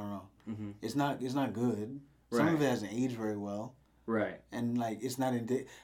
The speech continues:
Speaker 1: I, I, I was trying to put together, uh, an, uh, sort of like an alumni show for my high school 'cause four of
Speaker 2: Mm-hmm.
Speaker 1: us from my high school have done, have, are stand-ups.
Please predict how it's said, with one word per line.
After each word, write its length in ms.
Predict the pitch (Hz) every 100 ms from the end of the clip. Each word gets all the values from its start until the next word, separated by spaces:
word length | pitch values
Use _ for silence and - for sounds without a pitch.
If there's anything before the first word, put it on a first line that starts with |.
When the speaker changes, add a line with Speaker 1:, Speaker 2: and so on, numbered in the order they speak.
| -
Speaker 1:
I, 320 | - 147 165 -
I, 120 | 135
I 260 | 151 139 139
was 140 | 139
trying 120 | 180 170
to 40 |
put 180 | 156 160
together, 520 | 139 127 127 123 120 -
uh, 500 | 117 110 104 101 95 98 - _ _ _ 117
an, 160 | 110 107 110
uh, 460 | 120 110 104 101 92 -
sort 240 | - - 120
of 40 | 120
like 180 | 110
an 120 | 107 98
alumni 560 | 107 113 113 107 101
show 340 | 98 110 98 92
for 80 | 104
my 100 | 95
high 140 | 95
school 280 | 98 - 90
'cause 340 | - 101 101 - - -
four 300 | - 127 127
of 100 | 117
Speaker 2:
Mm-hmm. 140 | 104
Speaker 1:
us 120 | 101 -
from 180 | 110
my 120 | 107 104
high 240 | 120 101
school 180 | 95 98
have 80 | 95
done, 180 | 98 98 101
have, 220 | 101 95
are 220 | 90 90
stand-ups. 500 | - 175 127 - -